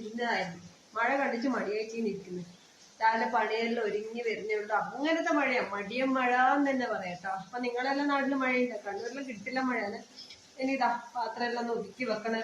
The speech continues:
എല്ലാം അവിടെ ഉണ്ട് കേട്ടോ. അതൊക്കെ ആക്കി കുറച്ച് അലക്കാനുണ്ട്. അപ്പൊ ഇന്നത്തെ കുഞ്ഞു വ്ളോഗാണ്, ചെറിയൊരു വ്ളോഗ്. അപ്പൊ നമുക്ക് വഴിയെ കാണാം. അപ്പൊ ഞാനൊന്ന് പാത്രം എല്ലാം കഴുകിയിട്ട് വരുന്നു, അടിച്ചു വരട്ടെ.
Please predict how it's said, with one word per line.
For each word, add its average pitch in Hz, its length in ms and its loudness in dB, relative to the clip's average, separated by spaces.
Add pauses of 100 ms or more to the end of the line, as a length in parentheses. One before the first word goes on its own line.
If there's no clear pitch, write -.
(120)
എല്ലാം 247 200 0
അവിടെ 226 220 2
ഉണ്ട് 202 140 -2
കേട്ടോ. 190 220 -2 (840)
അതൊക്കെ 240 380 -2
ആക്കി 285 200 2 (220)
കുറച്ച് 262 300 -2
അലക്കാനുണ്ട്. 214 600 4 (680)
അപ്പൊ - 180 -4
ഇന്നത്തെ 226 300 0 (520)
കുഞ്ഞു 330 500 4
വ്ളോഗാണ്, 226 500 6 (140)
ചെറിയൊരു 311 640 2
വ്ളോഗ്. 170 300 2 (120)
അപ്പൊ 247 240 0
നമുക്ക് 247 280 -2 (520)
വഴിയെ 254 320 2
കാണാം. 240 300 6 (260)
അപ്പൊ 226 200 -6
ഞാനൊന്ന് 254 440 0
പാത്രം 226 300 4
എല്ലാം 294 200 4
കഴുകിയിട്ട് 226 360 0
വരുന്നു, 214 280 -4
അടിച്ചു 196 300 -4
വരട്ടെ. 196 320 -2